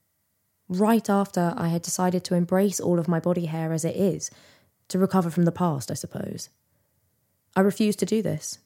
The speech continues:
which did affect our sex life. Now, I have a sex partner who loves my body exactly as it is, including my hairy vulva.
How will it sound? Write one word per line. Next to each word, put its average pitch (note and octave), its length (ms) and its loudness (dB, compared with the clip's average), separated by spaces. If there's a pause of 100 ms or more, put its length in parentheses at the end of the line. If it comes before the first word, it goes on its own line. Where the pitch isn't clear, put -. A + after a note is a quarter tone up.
(220)
which - 340 -6 (460)
did F#3+ 160 2
affect - 320 -6
our D#3 80 -4
sex - 260 -8
life. - 400 -8 (1040)
Now, G3+ 480 6 (240)
I G3+ 60 2
have G#3+ 100 4
a G#3+ 60 2
sex - 260 0
partner E3 400 0 (120)
who F3 100 2
loves F3 360 2
my G3 120 2
body C#3+ 360 -4
exactly D#3+ 640 -2
as D#3+ 140 -2
it D3+ 100 -4
is, D3+ 280 -4 (520)
including F3 540 4
my D3 140 0
hairy C#3 320 0
vulva. C#3+ 420 -2